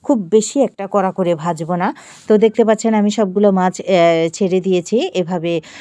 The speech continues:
মাছগুলোকে আমি এপিট ওপিট করে, উম, উল্টিয়ে পাল্টে ভালো করে ভেজে নেব।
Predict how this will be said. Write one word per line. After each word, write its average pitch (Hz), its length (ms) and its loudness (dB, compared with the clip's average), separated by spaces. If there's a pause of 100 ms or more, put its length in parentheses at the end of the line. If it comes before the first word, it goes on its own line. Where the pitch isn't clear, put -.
(120)
মাছগুলোকে 180 560 0
আমি 165 380 0
এপিট 180 480 -4
ওপিট 170 380 -8
করে, 180 340 0 (340)
উম, 208 180 0
উল্টিয়ে 180 300 0
পাল্টে 170 300 -2
ভালো 170 240 -2
করে 165 200 0
ভেজে 170 320 -4
নেব। 165 180 -6